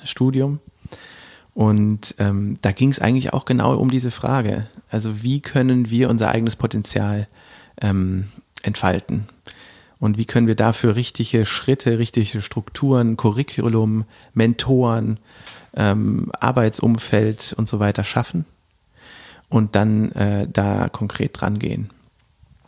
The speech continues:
Und, äh, ich habe davon erzählt in diesem Treffen mit den ganzen Medizinern, ähm, und Psychologen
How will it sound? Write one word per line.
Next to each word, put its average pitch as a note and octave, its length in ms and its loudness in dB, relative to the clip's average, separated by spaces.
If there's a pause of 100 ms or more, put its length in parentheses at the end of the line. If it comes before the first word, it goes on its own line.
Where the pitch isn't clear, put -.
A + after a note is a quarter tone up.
(420)
Und, A2 420 0
äh, A2 280 2 (600)
ich A#2+ 100 0
habe B2+ 80 2
davon C3 260 4
erzählt A#2 440 4
in G#2 80 2
diesem G2+ 260 0
Treffen - 540 0
mit - 160 -2
den G2+ 120 0
ganzen G#2 280 -2
Medizinern, G#2+ 680 -2 (720)
ähm, G2+ 600 2
und G#2+ 160 -2
Psychologen A#2 720 0